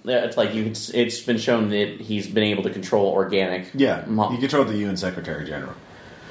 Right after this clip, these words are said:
Speaker 1: Uh, and that's why he came up against it. But take a look at this, and
Speaker 2: Okay.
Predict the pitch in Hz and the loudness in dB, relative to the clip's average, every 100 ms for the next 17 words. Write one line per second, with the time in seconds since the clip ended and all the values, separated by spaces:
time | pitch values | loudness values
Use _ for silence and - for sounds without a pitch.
0 | - - 127 113 104 - 113 110 107 - | -6 0 0 0 -6 -4 0 2 2 2
1 | 101 98 95 107 95 92 95 98 98 - | 2 2 0 -4 -4 -4 -2 0 0 0
2 | 92 - 107 107 - - - _ - 202 | -2 0 0 0 -2 -14 -20 _ -2 0
3 | 185 131 120 98 95 - - - 107 98 | 2 2 0 0 2 2 -2 0 2 2
4 | 95 92 | 0 -2